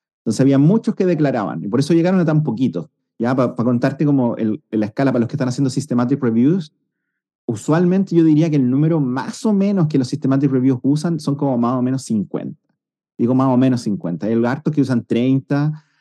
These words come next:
ya, pero el que hice, el que hice yo con la, con Laura Gigen de Leicester University, esto es,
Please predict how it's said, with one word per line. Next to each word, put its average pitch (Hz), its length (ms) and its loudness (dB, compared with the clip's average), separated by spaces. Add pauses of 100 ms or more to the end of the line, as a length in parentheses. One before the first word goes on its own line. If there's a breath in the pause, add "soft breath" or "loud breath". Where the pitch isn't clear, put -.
(160 loud breath)
ya, 120 420 0
pero 113 320 2
el 95 120 -4
que 127 100 -2
hice, 123 280 -2
el 113 180 -4
que 127 60 -2
hice 127 180 0
yo 131 140 2
con 131 140 2
la, 113 200 0
con 110 160 -2
Laura 123 320 0
Gigen 120 520 -2 (160)
de 107 340 0
Leicester 135 640 0 (140)
University, 156 1000 2 (120)
esto 151 260 -2
es, 131 240 2